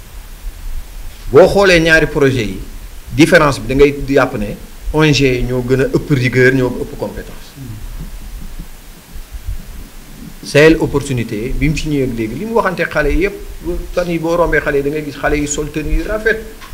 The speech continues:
sol ay chaussures de sécurité, ay casque, ay gants, solo, euh, Sahel Opportunité moo leen ko jox, Suisse Contact moo leen ko jox. Donc,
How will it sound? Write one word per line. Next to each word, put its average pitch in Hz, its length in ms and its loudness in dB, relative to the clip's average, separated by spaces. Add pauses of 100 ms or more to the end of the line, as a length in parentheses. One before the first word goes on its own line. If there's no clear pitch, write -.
(260)
sol 139 160 2
ay 143 120 0
chaussures 147 340 -2
de 147 80 -2
sécurité, 139 600 0
ay 147 220 0
casque, - 300 -4
ay 143 260 -4
gants, 135 300 -4
solo, 175 240 -2 (540)
euh, 147 280 -2 (300)
Sahel 202 260 6
Opportunité 202 480 0
moo 208 120 -2
leen 208 100 -2
ko 220 100 -8
jox, 302 160 -8
Suisse 208 200 -10
Contact 226 340 -6
moo 226 80 -4
leen 247 120 -2
ko 311 120 -6
jox. - 100 -10 (1900)
Donc, 320 340 6